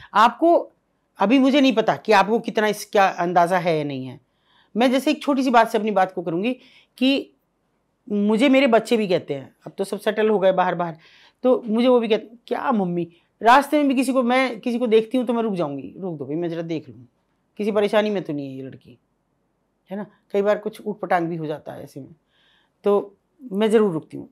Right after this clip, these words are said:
तो कम से कम इतना तो देख लो, एक बच्चे की आँख में आंसू देख लो, कोई भी सूरत दिखे, मत करो आप खुद भी, मुझे एक फ़ोन कर दो। बहुत पुरानी एक बात याद आती है कि घर से मस्जिद है बहुत दूर, चलो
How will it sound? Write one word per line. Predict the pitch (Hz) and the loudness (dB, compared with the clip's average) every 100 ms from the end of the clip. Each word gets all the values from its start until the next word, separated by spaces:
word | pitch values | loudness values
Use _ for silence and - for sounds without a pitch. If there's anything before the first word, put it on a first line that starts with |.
| - | -10
तो | |
कम | 254 269 | -2 -2
से | 262 | 0
कम | 294 294 | -2 -2
इतना | 285 269 | -2 -4
तो | 247 | -2
देख | 240 | -2
लो, | 269 | -2
एक | 254 | 0
बच्चे | 214 226 226 | -2 -2 -4
की | 220 | -4
आँख | 214 214 | -6 -4
में | 202 | -6
आंसू | 190 - | -6 -8
देख | 190 185 | -10 -10
लो, | 190 | -8
कोई | 196 | -8
भी | 180 | -8
सूरत | 175 175 170 | -10 -12 -10
दिखे, | 170 170 165 _ _ _ _ _ _ - | -10 -10 -16 _ _ _ _ _ _ -8
मत | 185 226 | -4 -2
करो | - 175 | 0 0
आप | 165 160 | 0 -6
खुद | 143 | -14
भी, | - - _ _ _ _ _ - | -14 -16 _ _ _ _ _ -10
मुझे | 185 196 | -4 -4
एक | 196 | -2
फ़ोन | 175 170 | -4 -2
कर | 165 | -4
दो। | 160 170 _ _ _ _ _ _ _ - | -10 -16 _ _ _ _ _ _ _ -6
बहुत | 208 214 | -4 0
पुरानी | 202 202 196 | 2 2 0
एक | |
बात | 185 185 185 | 2 2 2
याद | 175 | 0
आती | 170 160 180 | 0 -2 -6
है | 185 _ _ _ | -6 _ _ _
कि | 190 185 - _ _ _ _ - | -2 -2 -4 _ _ _ _ -10
घर | 165 180 | -4 -4
से | - | -2
मस्जिद | 180 165 160 165 | -2 -2 -2 -2
है | 170 | -2
बहुत | 151 156 | -6 -6
दूर, | 151 147 | -6 -8
चलो | 135 - | -10 -16